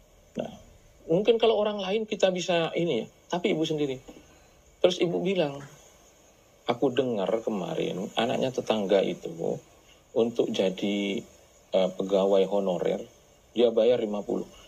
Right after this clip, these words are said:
Masa kau tak punya uang cuma lima puluh juta buat adikmu?" Itu. Ya kan? Oh, saya sampai nyembah-nyembah ke ibu saya.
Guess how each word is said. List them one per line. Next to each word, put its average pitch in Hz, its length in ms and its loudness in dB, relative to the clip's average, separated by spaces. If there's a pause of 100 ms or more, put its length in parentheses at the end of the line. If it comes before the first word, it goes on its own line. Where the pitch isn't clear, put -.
(140)
Masa - 260 -8
kau 131 160 -8
tak 139 160 -6
punya 135 220 -8
uang 113 260 -4
cuma 101 160 -4
lima 98 300 -2
puluh 95 160 -2
juta - 400 -4 (240)
buat 107 180 4
adikmu?" 98 460 -2 (680)
Itu. 180 220 -6 (2000)
Ya 53 120 -8
kan? - 160 -14 (560)
Oh, 233 120 4
saya 220 160 4
sampai 233 320 0
nyembah-nyembah 196 400 0
ke 175 160 -4
ibu 160 80 -8
saya. 156 400 -8